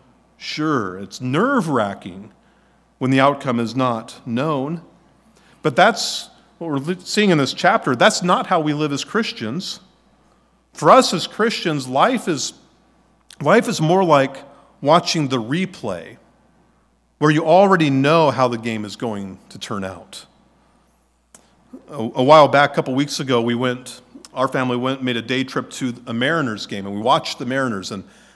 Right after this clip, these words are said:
they had one of those close games, kind of back and forth, exciting game, and they pulled out the victory at the end. So it was a little nerve-wracking the whole time, like, they could lose this. We don't know how it's gonna go, but then they won the game.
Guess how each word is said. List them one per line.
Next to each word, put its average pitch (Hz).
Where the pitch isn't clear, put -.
they 143
had 143
one 139
of 135
those 131
close 147
games, 143
kind 131
of 101
back 135
and 127
forth, 135
exciting 139
game, 135
and 143
they 127
pulled 185
out 156
the 139
victory 117
at 117
the 110
end. 95
So -
it -
was 98
a 107
little 160
nerve-wracking 117
the 104
whole 139
time, 127
like, 101
they 131
could 135
lose 147
this. 113
We 104
don't 147
know 160
how 143
it's 143
gonna 131
go, 131
but 131
then 170
they 156
won 151
the 131
game. 120